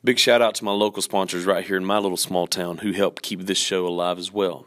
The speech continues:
You got Life's a Party, Party Rental Company, Hyman Brown Insurance, Olivia Freeman with the Hardigree team, Keller Williams, and Atlanta Partners, Simmons Heating and Air,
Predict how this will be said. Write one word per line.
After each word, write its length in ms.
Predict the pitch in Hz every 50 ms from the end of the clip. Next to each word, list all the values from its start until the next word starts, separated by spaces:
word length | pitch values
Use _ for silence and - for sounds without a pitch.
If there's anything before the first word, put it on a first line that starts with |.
| - -
You 80 | 98
got 200 | 95 92 82 -
Life's 280 | - - 123 127 - -
a 40 | 120
Party, 300 | 113 - 120 117 120 113
Party 280 | 113 - 123 120 123
Rental 240 | 110 101 98 90 87
Company, 460 | - - 90 82 - - - 76 - _ _ _ _ _ _ _ _ _ - - _ - -
Hyman 260 | - 101 104 107 104 98
Brown 260 | 104 101 98 98 98
Insurance, 640 | 98 104 98 - - 85 - - - - - - -
Olivia 400 | - 85 90 95 104 107 110 104
Freeman 560 | 101 - - 104 101 98 90 85 85 90 92 - _ _ _ _ _ _ _ _ _ -
with 440 | - 92 95 90 85 - - -
the 100 | - 85
Hardigree 440 | - - 98 107 110 107 110 110 104
team, 460 | 104 - - 104 104 104 104 104 101 - _ _ _ _ -
Keller 380 | - - 90 95 107 117 123
Williams, 680 | 120 117 123 123 113 101 85 80 82 85 - - - - -
and 140 | - 90 85
Atlanta 240 | 82 87 85 82 82
Partners, 500 | 80 - 113 127 - - - - - - _ - - - - - - - - _ _ _ _
Simmons 420 | - - - 107 110 113 107 98
Heating 200 | - 110 107 107
and 100 | 107 104
Air, 280 | 104 110 101 - -